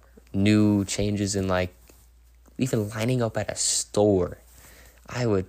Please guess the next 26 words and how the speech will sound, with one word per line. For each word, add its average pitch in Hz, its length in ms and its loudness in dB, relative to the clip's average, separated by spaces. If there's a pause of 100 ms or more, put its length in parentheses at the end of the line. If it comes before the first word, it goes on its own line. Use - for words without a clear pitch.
never 120 460 0
see 98 240 -4
the 92 100 -4
day. 90 380 -4 (1000)
I 110 100 -4
never 127 420 0
thought 104 260 -2
there'd 92 180 -2
be 90 120 -2
a 87 40 -2
day 87 420 -4 (180)
that 87 160 -10
that 95 120 -2
would 90 160 -4 (200)
ever 131 460 -4
happen, - 400 -16 (260)
ever. 110 540 -4 (1080)
But, 101 140 0
you 110 100 0
know, 95 320 -2 (140)
it 95 100 -8
happens, 113 560 -2
and 87 300 -4 (1400)
times 113 260 2
like 104 160 0
this - 500 -2